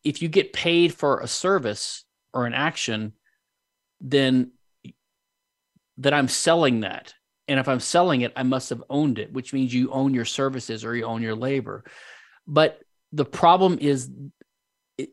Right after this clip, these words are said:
that's true in the economic realm, right? Like, uh, you can ex-, describe the exchange. But again, legally, you're not really selling your services 'cause you don't own your services. It's just that you have the ability to control your body,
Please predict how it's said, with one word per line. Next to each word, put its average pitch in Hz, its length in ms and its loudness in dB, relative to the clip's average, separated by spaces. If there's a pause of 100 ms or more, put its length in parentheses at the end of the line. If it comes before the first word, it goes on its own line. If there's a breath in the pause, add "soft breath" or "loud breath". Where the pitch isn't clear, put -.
that's 151 260 0
true - 220 4
in 180 80 8
the 160 100 0
economic 160 480 0
realm, 104 260 -4
right? 117 140 -6
Like, 123 280 -4
uh, - 160 -14
you 143 200 -8
can 139 160 -2
ex-, 127 180 -2
describe 147 540 2
the 135 100 0
exchange. 110 520 -6 (220 soft breath)
But 156 140 6
again, 147 400 4 (440)
legally, 165 420 4
you're 131 220 4
not 139 320 2
really 131 220 -2
selling 131 420 -2
your 117 80 -6
services 123 440 -8
'cause 110 140 -10
you 117 80 -2
don't 110 180 -4
own 117 140 -2
your 110 120 -2
services. 107 440 -6
It's 113 80 -12
just 156 220 -2
that 127 100 2
you 151 160 2
have 160 180 2
the 127 120 2
ability 165 480 4
to - 80 -14
control 135 300 -4
your 117 120 -4
body, 117 540 -4